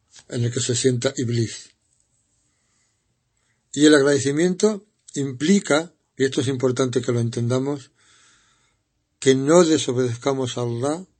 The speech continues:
con ninguno de sus dones, con ninguna de las bendiciones que nos ha regalado.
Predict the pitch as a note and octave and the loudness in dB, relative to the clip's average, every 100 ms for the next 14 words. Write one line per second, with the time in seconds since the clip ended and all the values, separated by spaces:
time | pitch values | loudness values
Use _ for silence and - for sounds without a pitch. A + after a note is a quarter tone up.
0 | _ _ _ _ _ _ _ - C3 C3 | _ _ _ _ _ _ _ -4 0 0
1 | C3 B2 C#3+ D#3+ F3 F3 F3 _ _ _ | -2 0 2 2 0 -2 -10 _ _ _
2 | _ _ _ _ _ _ - B2+ A#2+ A#2+ | _ _ _ _ _ _ -4 -2 0 -2
3 | A#2 C3 B2 A#2 - B2+ C3 C3 D#3 D3 | 2 2 2 0 0 0 2 2 4 4
4 | C#3+ A#2+ B2+ B2+ C#3+ C3+ B2 B2 A#2+ A#2+ | 4 0 -2 -2 -2 -4 -4 -4 -2 -2
5 | A#2 A#2 A2+ G#2 A2 | -2 -2 -4 -6 -10